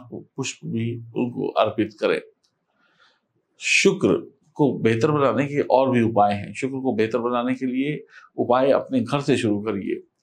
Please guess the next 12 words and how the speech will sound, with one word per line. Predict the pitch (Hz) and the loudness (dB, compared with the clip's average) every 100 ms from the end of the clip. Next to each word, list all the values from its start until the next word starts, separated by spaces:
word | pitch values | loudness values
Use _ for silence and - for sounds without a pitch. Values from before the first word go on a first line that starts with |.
| _ _ _ _ _ | _ _ _ _ _
खुद | 160 143 | 2 2
अच्छे | 127 143 | 2 0
कपड़े | 127 127 | 0 0
पहनिए, | 127 123 120 123 123 127 - _ _ _ - | 2 0 0 -2 -4 -6 -10 _ _ _ -8
साफ | - 113 113 | 2 2 2
सुथरे | 113 123 | -2 0
कपड़े | 120 123 123 | 0 0 0
पहनिए, | 123 117 117 113 113 117 - - _ _ _ _ - | -2 -2 -2 -2 -2 -6 -12 -20 _ _ _ _ -10
दूसरे | 123 127 131 151 | -2 -2 2 0
को | 143 | 2
भी | 135 | 0
साफ, | 135 127 | 0 -2